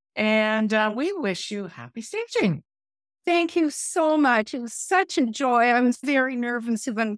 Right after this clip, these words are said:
Speaker 2: this, but you've made me very comfortable, and I appreciate it. And I hope that people have learned something, and I'm happy to help.
Speaker 1: All right. Thank you, Jill.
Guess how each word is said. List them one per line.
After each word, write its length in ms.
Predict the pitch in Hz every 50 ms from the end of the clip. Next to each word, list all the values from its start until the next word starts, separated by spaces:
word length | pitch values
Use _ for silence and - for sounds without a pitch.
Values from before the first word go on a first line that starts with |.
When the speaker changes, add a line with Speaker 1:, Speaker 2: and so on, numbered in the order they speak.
| _ - -
Speaker 2:
this, 360 | 202 190 196 - - - - _ _ _ _ _ _ -
but 160 | 254 254 247
you've 260 | 254 247 247 240 226
made 420 | 269 254 247 247 254 269 269 226 226
me 280 | 240 226 226 220 196 -
very 320 | 226 226 233 226 226 226 214
comfortable, 840 | - - - 185 185 - - - 196 175 175 175 175 170 170 170 -
and 220 | - 190 196 190 190
I 120 | 190 190
appreciate 720 | 190 190 _ - 196 180 165 - - 202 175 170 170 170
it. 160 | 180 185 _ _ _ _ _ _ _ _ _
And 240 | 294 214 214 220 220
I 200 | 220 214 214 214
hope 340 | 214 - 247 226 233 240 226 _ _ _ _ _ _ _ _ -
that 340 | 214 202 233 226 214 214 214 _ _ -
people 260 | - 233 220 - 220
have 120 | 214 202 208
learned 400 | 214 220 233 240 247 262 269 -
something, 640 | - 277 254 262 - - - 254 240 247 254 262 - _ _ _ _ _ _ _ -
and 520 | - 185 196 190 185 185 185 185 190 185 196 -
I'm 160 | 180 185 175
happy 360 | 165 185 220 208 214 - 247 214
to 100 | 233 247
help. 280 | 233 190 156 160 - _ _ _ _ _ _ _ _ _ _ _ _ _ - -
Speaker 1:
All 140 | 180 185
right. 240 | 190 196 180 170 - -
Thank 300 | - 180 180 185 - -
you, 100 | 247 233
Jill. 360 | 196 180 156 143 147 143 -